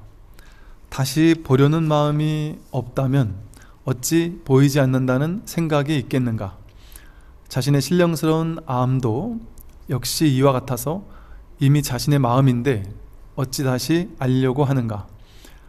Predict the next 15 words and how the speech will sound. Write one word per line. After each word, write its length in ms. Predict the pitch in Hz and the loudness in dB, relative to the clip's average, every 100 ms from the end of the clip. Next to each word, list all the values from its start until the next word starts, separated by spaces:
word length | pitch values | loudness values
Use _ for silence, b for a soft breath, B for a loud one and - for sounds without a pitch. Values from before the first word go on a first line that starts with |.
| - | -8
만약 480 | 135 131 123 - - | -2 0 -2 -4 -4
알고자 380 | 127 139 147 139 | -2 0 2 2
한다면 600 | 143 135 135 170 214 - | 4 2 2 0 -4 -10
곧 340 | - 151 151 - | -4 -4 -4 -6
알지 320 | 135 127 131 | -2 0 0
못할 400 | 135 123 139 139 | 0 2 2 0
것이니 480 | 131 120 123 131 98 - - b b b - | 0 -2 -2 -4 -6 -12 -20 b b b -6
다만 420 | 123 123 123 185 | 0 2 0 -2
알지 300 | - 127 135 | 0 0 2
못한다는 640 | 135 127 131 151 147 143 143 | 2 2 2 0 2 2 0
것을 200 | 135 135 | -2 -2
알면 480 | 117 120 113 175 226 B B | -4 -2 -4 -4 -10 B B
그것이 360 | - 127 127 143 | -4 0 2 2
바로 440 | 131 131 214 - - | 0 0 -2 -6 -4
견성이다." 640 | 123 113 131 127 110 101 | -2 0 0 0 -4 -10